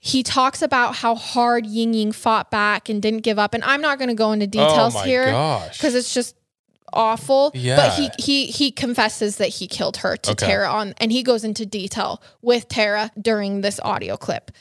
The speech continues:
Speaker 1: So Tara, like, finishes the vigil. She's, like, trying to remain calm, trying to be supportive
Speaker 2: I'd be
Speaker 1: girlfriend.
Speaker 2: How does she not run away? That's
Speaker 1: Right?
Speaker 2: crazy.
Speaker 1: So she finishes the vigil, goes home,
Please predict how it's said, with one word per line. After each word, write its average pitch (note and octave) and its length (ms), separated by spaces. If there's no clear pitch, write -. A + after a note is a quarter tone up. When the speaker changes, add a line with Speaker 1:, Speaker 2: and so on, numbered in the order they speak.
Speaker 1:
So C4 260
Tara, G4 420
like, A#3+ 220
finishes C4+ 440
the D#4+ 100
vigil. G#3+ 500
She's, - 260
like, A#3 140
trying C4+ 340
to D4 60
remain C4 440
calm, A3+ 320
trying A#3+ 280
to C4 60
be B3+ 160
supportive - 400
Speaker 2:
I'd C#3+ 120
be D#3+ 60
Speaker 1:
girlfriend. A3+ 580
Speaker 2:
How - 140
does D3 100
she C#3+ 120
not A2+ 160
run A#2+ 180
away? A2 320
That's G#2+ 240
Speaker 1:
Right? A3+ 320
Speaker 2:
crazy. A2+ 560
Speaker 1:
So C4+ 220
she A#4 240
finishes D#4+ 440
the C4+ 100
vigil, G#3+ 320
goes A3+ 260
home, G#3 260